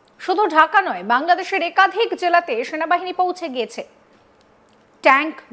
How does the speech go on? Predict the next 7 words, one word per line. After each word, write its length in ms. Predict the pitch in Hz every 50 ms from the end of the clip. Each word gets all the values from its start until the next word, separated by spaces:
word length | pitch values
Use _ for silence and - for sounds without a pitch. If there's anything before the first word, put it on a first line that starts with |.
| 202 -
জিপ 200 | - 294 320 311 -
নিয়ে 180 | 320 330 349 339 277 240 226
নিয়মিত 400 | 254 311 359 370 370 349 - 208 185 196 -
টহল 220 | - 254 247 330 320
দিচ্ছে 280 | 269 285 269 - - 269
তারা। 260 | 233 - 220 190 175 - - _ _ _ _ _ _ _ _ _ _ _ _ _ _ _ _ _ _ _ _ _ _ -
আর 100 | - 233